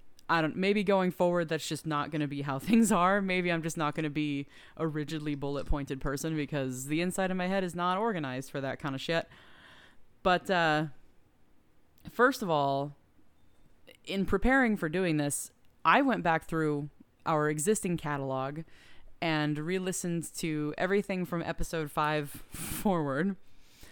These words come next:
And I started with episode five because I believe it to be the first episode where we're really,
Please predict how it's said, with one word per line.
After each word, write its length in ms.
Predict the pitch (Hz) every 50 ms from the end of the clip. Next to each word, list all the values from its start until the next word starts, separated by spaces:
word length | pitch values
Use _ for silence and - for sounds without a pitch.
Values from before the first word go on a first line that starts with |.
| - - - - - -
And 120 | - 175 180
I 80 | 190
started 340 | 202 - 247 254 269 277 269
with 140 | 247 233 220
episode 400 | 214 185 233 202 - 196 190 170
five 300 | 185 226 214 208 196 165
because 300 | 185 - - 185 170 175
I 120 | 170 170
believe 380 | 170 165 180 185 202 214 208 196
it 100 | - -
to 100 | - 185
be 380 | 156 180 180 175 170 165 165 - - - - - _ - - - - - -
the 200 | 160 156 170 -
first 360 | - - 185 185 180 - -
episode 500 | - 170 - 175 165 - 180 170 165 165 160
where 160 | 165 156 156
we're 220 | 143 151 160 156
really, 680 | 147 139 139 165 170 170 156 165 160 151 147 143 147